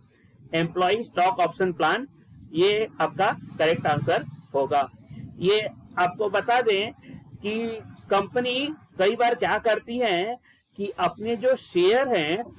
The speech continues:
अपने employees को ही sell करने में interested रहती हैं।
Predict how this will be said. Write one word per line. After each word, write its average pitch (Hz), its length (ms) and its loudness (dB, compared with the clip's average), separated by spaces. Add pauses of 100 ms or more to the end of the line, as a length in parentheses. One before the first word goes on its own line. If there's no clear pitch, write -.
(160)
अपने 214 360 0 (120)
employees 202 720 0
को 415 380 4
ही 220 440 -4 (760)
sell 220 340 2
करने 202 340 0
में 220 180 -4
interested 165 580 0
रहती 135 320 -2
हैं। 131 200 -8